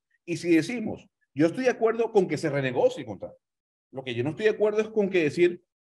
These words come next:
se van, ajá, y, y se van, ¿y qué? Entonces, treinta y cinco millones mensualmente tiene que sacar el Estado para pagar la planilla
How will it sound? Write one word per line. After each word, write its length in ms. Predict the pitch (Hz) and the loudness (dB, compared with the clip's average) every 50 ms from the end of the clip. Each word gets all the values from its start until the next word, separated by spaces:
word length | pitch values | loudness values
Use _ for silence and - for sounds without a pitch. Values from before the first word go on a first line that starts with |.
| _ _ _ _ - | _ _ _ _ -12
se 180 | - - 175 | -4 -2 2
van, 320 | 156 160 196 262 302 311 - _ _ _ _ _ _ - - _ _ _ _ _ _ - | 4 4 4 4 2 0 -8 _ _ _ _ _ _ -20 -20 _ _ _ _ _ _ -10
ajá, 180 | 143 147 160 147 | -8 -6 -4 -4
y, 220 | 139 143 143 143 | -4 -6 -8 -10
y 80 | 147 143 | -12 -8
se 140 | 139 165 151 | -4 -2 0
van, 180 | 143 139 135 | 0 0 -2
¿y 140 | 139 196 - | -4 -8 -6
qué? 340 | - 247 190 110 - - - _ _ _ _ _ _ _ _ _ _ _ _ _ _ _ - | -4 -4 -4 -4 -4 -10 -20 _ _ _ _ _ _ _ _ _ _ _ _ _ _ _ -8
Entonces, 340 | 143 143 147 151 175 185 185 | -6 -4 -2 -2 -2 -2 0
treinta 280 | 214 208 208 190 170 | 2 2 2 0 -2
y 20 | 139 | -4
cinco 240 | 160 175 175 233 233 | -4 -4 -4 -4 -4
millones 460 | 208 180 170 175 202 220 196 - - - | -2 0 0 0 0 -4 -6 -8 -12 -8
mensualmente 680 | 156 165 165 151 143 147 170 180 185 196 208 214 208 202 | -2 0 2 0 2 2 2 2 2 2 0 -4 -6 -8
tiene 240 | - - 247 214 | -8 -8 -8 -6
que 100 | 214 214 | -4 -6
sacar 220 | 196 196 175 170 185 | -4 -2 -2 -2 -2
el 80 | 202 | -2
Estado 300 | 196 190 - 185 190 185 | -4 0 0 0 2 2
para 200 | 220 202 190 165 | 2 2 2 2
pagar 260 | - 147 143 139 139 165 | 0 0 0 0 0 -2
la 120 | 202 208 | -4 -4
planilla 500 | 208 156 143 143 147 180 208 214 214 | -4 -4 -4 -4 -2 0 0 -2 -2